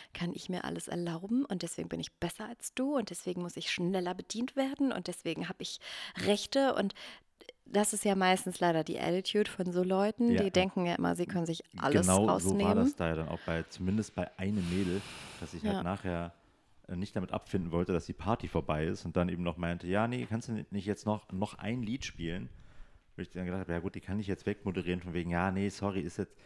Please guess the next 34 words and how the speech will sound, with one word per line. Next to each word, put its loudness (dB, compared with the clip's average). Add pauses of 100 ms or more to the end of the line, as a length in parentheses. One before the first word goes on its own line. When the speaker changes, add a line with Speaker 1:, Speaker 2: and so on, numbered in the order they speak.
(280)
Speaker 2:
ist -6
jetzt 2
auch 0
einfach -4
vorbei 4
und, -2
äh, -2 (340)
wir -6
müssen 0
jetzt -2
hier -2
auch -6
zumachen, 0 (520)
äh, 0 (480)
und -12
die -12
müssen -4
auch -2
die -8
Gastro -2
jetzt -4
zumachen, -6
die -6
wollen -2
ja -2
auch -6
Feierabend -4
machen.“ -8 (280)
„Nee, 0
nee, 0 (220)
ähm, 4 (200)
das 0
ist, -8
ähm, 0